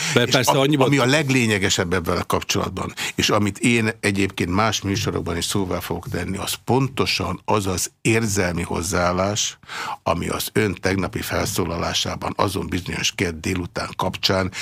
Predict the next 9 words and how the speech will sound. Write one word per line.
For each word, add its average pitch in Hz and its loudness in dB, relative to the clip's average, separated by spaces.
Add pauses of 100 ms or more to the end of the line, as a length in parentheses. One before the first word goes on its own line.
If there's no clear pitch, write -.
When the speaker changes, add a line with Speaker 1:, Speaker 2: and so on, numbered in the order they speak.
(180)
Speaker 2:
és - -6
a 87 -4
múltkori 98 -2
beszélgetés 85 -4
kapcsán - -4
is, - -2 (120)
ö, 90 -4 (480)
tapasztalható 90 -4
volt. 92 -6